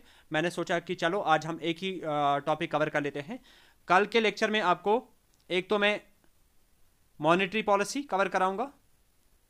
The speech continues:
मॉनेटरी पॉलिसी, और आपको ये भी पता है that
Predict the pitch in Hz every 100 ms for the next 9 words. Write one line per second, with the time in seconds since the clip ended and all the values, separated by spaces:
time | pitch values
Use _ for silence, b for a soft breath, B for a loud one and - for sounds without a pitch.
0 | _ _ _ _ _ _ _ _ 151 165
1 | 180 180 202 196 175 180 - 285 - _
2 | _ _ _ _ _ _ _ _ _ _
3 | _ _ b b b b 165 185 185 185
4 | 185 214 196 202 208 202 196 190 185 175